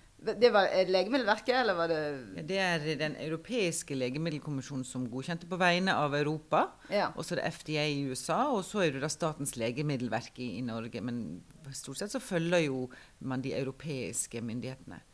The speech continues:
Speaker 1: Ja.
Speaker 2: Mm.
Speaker 1: Eh, altså det som heter, eh, E M A, eller?
Speaker 2: Mhm.
Speaker 1: Ja,
Speaker 2: Ja.
Speaker 1: det er de som
Speaker 2: European Medicines Agency.
Speaker 1: Akkurat.
Speaker 2: Ja.
Speaker 1: Så det var de som, mhm, som, som foretok dette, eh, ja.
Speaker 2: Så de hadde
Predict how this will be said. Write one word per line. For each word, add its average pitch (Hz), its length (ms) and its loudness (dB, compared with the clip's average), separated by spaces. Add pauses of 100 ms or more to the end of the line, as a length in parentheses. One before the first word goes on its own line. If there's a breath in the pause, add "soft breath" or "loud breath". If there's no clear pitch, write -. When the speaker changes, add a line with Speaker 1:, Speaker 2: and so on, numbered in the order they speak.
(140 soft breath)
Speaker 1:
Ja. 151 160 -10 (100)
Speaker 2:
Mm. 127 320 -8 (340 soft breath)
Speaker 1:
Eh, 233 160 2
altså 226 220 4
det 226 140 4
som 208 80 -2
heter, 185 340 2
eh, 160 220 0 (100)
E 175 380 0
M 175 180 0
A, 220 120 4 (180)
eller? 214 220 0
Speaker 2:
Mhm. 254 100 -2
Speaker 1:
Ja, - 120 2
Speaker 2:
Ja. 139 120 0
Speaker 1:
det 151 140 -4
er 190 40 -2
de 202 120 -2
som 170 140 2
Speaker 2:
European 160 560 0
Medicines 135 560 -4
Agency. 104 640 -8
Speaker 1:
Akkurat. 190 420 -4
Speaker 2:
Ja. - 60 -20 (160)
Speaker 1:
Så - 80 -18
det 165 80 -6
var 170 80 0
de 165 140 -2
som, - 280 -12 (140)
mhm, 180 320 -4 (400 loud breath)
som, 208 300 -6
som 185 220 -8
foretok 185 480 -4
dette, - 300 -12
eh, 147 180 -6
ja. 139 100 -4 (160)
Speaker 2:
Så 185 160 -8
de 190 140 0
hadde 165 160 2